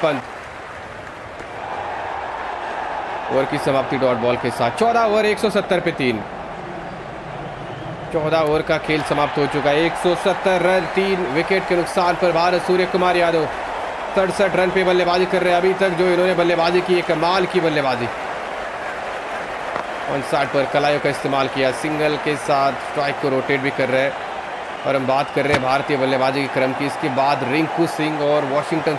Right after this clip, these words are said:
सुंदर, दो खिलाड़ी जो बल्लेबाजी कर सकते हैं। लेकिन अब जीत के करीब भारतीय टीम बढ़ रही है। दो सौ इक्यावन रनों के टारगेट का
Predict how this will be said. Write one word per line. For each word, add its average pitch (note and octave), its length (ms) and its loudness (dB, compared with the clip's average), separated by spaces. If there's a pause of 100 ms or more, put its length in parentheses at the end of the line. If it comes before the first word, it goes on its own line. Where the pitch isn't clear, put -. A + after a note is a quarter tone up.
सुंदर, C3 260 2 (1200)
दो D3+ 220 2
खिलाड़ी D3+ 440 2
जो D3+ 140 2
बल्लेबाजी C#3+ 480 2
कर C#3 200 0
सकते D3 300 -2
हैं। D3 140 2
लेकिन C#3+ 340 0
अब C3 300 0
जीत D#3 200 0
के D#3+ 120 0
करीब D3 280 0
भारतीय D3 440 2 (100)
टीम D3 220 -2
बढ़ C#3+ 160 2
रही D3+ 180 2
है। D#3+ 80 4
दो C#3+ 180 0
सौ D#3 160 -2
इक्यावन D3+ 500 0
रनों C#3 220 0
के D#3 140 -2
टारगेट C#3 380 0
का D3 180 2